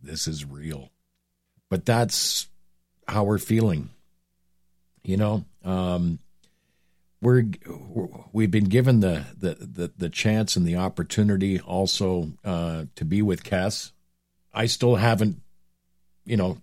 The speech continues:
talked to him about this, and we're still wondering how we're going to do it.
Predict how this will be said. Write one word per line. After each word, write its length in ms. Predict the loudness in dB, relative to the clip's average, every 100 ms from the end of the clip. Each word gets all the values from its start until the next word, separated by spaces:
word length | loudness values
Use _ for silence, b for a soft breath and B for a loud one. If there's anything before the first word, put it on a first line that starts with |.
| -6
talked 360 | 0 0 0
to 80 | -2
him 360 | 0 2 0 -2 -12 _
about 460 | -6 0 2 0 0
this, 340 | -2 -2 0
and 140 | 0 2
we're 120 | 0
still 360 | -2 0 2 2
wondering 420 | 2 2 0 0
how 220 | -2 -2
we're 180 | -2 -6
going 380 | -6 -4 0 0
to 100 | 0
do 240 | -6 -8
it. 160 | -8 -8